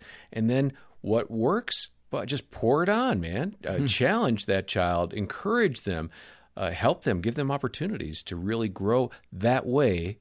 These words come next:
Speaker 1: with God.
Speaker 2: It's about developing patterns and consistency together as a family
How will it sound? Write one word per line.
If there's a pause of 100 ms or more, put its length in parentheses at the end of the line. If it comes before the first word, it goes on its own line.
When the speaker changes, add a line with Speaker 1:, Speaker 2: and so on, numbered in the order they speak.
Speaker 1:
with
God. (240)
Speaker 2:
It's
about
developing
patterns
and
consistency
together
as
a
family